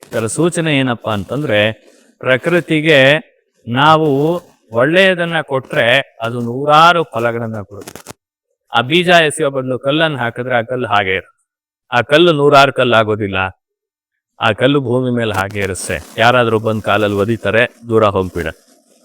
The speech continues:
ಆದ್ರೆ ಈ ಭೂಮಿಯಲ್ಲಿ ಹಾಕಿರುವಂತಹ ಮಾವಿನ ಹಣ್ಣು,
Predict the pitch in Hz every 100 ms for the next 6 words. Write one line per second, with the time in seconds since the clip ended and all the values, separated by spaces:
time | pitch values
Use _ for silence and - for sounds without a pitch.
0 | _ _ 98 101 98 87 _ 113 120 123
1 | 113 104 101 90 - 104 - 101 98 -
2 | 90 87 85 104 98 92 101 113